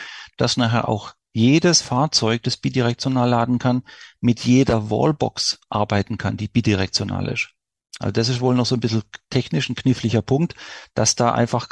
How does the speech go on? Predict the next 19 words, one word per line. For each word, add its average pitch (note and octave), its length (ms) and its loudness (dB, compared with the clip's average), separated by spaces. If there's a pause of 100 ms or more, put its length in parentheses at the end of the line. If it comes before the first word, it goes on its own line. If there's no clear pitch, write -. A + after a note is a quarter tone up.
äh, A#2 300 2
jede A#2 360 2
Box - 300 -4
mit A2+ 140 0
jedem A2+ 240 2
Fahrzeug G2 360 -2
funktioniert. G2+ 540 -4 (140)
Da A2+ 120 -2
sind G#2 200 -2
die G#2 40 -6
noch G#2+ 120 -4
ein F#2 80 -8
bisschen - 180 -6
am F#2 100 -4
Basteln. F#3 360 0 (720)
Aber A#2+ 220 0
jetzt - 160 0
gerade A#2+ 200 -2
aktuell B2 480 2